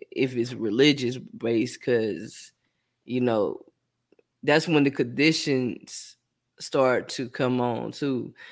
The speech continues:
Like, at first they was loving you unconditionally, but now they got conditions on your love because of,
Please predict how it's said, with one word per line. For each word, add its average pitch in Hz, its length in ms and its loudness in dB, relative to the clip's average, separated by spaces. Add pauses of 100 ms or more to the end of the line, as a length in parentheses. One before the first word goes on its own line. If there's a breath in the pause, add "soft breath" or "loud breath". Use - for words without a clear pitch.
(180 loud breath)
Like, 113 180 2
at 117 100 -2
first 143 260 2
they 143 100 4
was 135 180 0
loving 135 300 6
you 123 160 -2
unconditionally, 127 880 -2
but 123 120 -2
now 131 320 4
they 131 160 0
got 127 240 0
conditions 123 680 -2
on 127 140 -6
your 127 120 -2
love 127 360 -2
because 120 520 -2
of, 117 500 -6